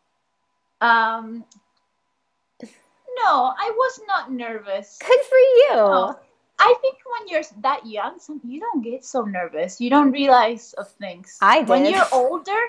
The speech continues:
Speaker 2: <laughs>
Speaker 1: you start thinking more, I think.
Speaker 2: Oh,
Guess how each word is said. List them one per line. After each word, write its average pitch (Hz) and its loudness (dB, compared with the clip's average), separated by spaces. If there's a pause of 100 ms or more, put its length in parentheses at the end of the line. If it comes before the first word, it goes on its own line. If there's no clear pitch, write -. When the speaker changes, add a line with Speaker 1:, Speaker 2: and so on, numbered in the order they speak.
Speaker 2:
<laughs> 453 2
Speaker 1:
you 277 -8
start 381 -2
thinking 339 -10
more, 247 -4
I 403 -4
think. 190 -14
Speaker 2:
Oh, 208 -4